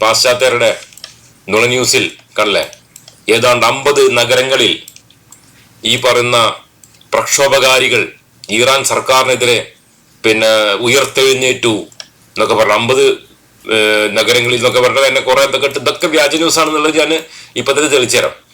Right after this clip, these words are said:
അതായത് ഇതൊക്കെ പറഞ്ഞു കഴിഞ്ഞാൽ ലോകത്തിനൊരു ചിത്രം കൊടുക്കുക, അവിടുത്തെ സർക്കാർ തകർന്ന് തരിപ്പണമായി എന്നുള്ളത്,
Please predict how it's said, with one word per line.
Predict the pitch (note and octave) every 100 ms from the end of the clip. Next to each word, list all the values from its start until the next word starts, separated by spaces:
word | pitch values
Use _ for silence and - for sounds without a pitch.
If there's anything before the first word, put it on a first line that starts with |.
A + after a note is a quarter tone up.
| - - -
അതായത് | A2+ B2+ D3+ D#3 - _ _ _ _ -
ഇതൊക്കെ | A#2 D#3
പറഞ്ഞു | D#3+ C3+ B2+ C#3+ D3+
കഴിഞ്ഞാൽ | B2 B2+ B2 - - - F#2+
ലോകത്തിനൊരു | A2 B2+ C3 D3 D3+
ചിത്രം | - A#2 B2+
കൊടുക്കുക, | B2+ G#2 - E2 - _ - -
അവിടുത്തെ | G#2 A#2
സർക്കാർ | A2+ A2+ - C3
തകർന്ന് | B2 A2 A#2 B2 A#2
തരിപ്പണമായി | G#2 A2 A2+ G#2+
എന്നുള്ളത്, | G2 D2+ -